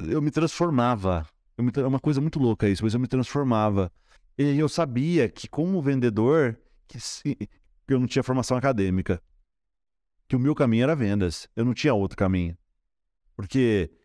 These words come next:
pra trabalhar como motorista, como um empregado comum e receber um salário, esse não era o meu caminho, não era isso que eu queria pra mim.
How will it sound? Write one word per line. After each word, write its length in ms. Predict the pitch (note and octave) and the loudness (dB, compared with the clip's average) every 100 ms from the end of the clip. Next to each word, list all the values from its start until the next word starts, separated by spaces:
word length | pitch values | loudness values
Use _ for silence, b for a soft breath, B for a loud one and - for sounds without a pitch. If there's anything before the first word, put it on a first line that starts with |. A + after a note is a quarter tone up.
| b _ _ _ _ _ _ - | b _ _ _ _ _ _ -8
pra 100 | B2 | -2
trabalhar 420 | C3 C3 C3+ C#3 | 2 2 2 2
como 320 | C3 B2 A#2 | 0 2 2
motorista, 1080 | G#2+ B2+ - A#2+ A#2 C3 - G#2 F#2 F2 - _ _ _ _ _ _ _ _ | 2 0 0 0 2 -2 -2 0 2 0 -6 _ _ _ _ _ _ _ _
como 200 | G#2+ A#2+ | -2 2
um 60 | A#2+ | 2
empregado 640 | A#2+ A#2 G2 G#2+ A2 G#2 | 2 2 2 2 2 0
comum 340 | G2 G2+ A#2 | -2 0 2
e 40 | A#2+ | 0
receber 300 | G#2+ G#2+ G#2 | -2 -2 -2
um 100 | G2+ | -2
salário, 600 | - G2 G#2 C3 B2+ G2+ | -2 2 2 2 2 0
esse 300 | F#2+ A2+ B2 | 0 -2 -2
não 120 | C3 | 0
era 140 | B2+ B2+ | 2 2
o 40 | |
meu 140 | G#2 | 0
caminho, 320 | F2+ G2 G2+ G#2 | 2 2 2 2
não 80 | |
era 100 | A#2+ | 2
isso 100 | A#2+ | 0
que 60 | - | -2
eu 40 | |
queria 220 | - F#2+ F#2 | -2 0 0
pra 160 | F#2+ | 0
mim. 220 | F#2 F2 | 0 -2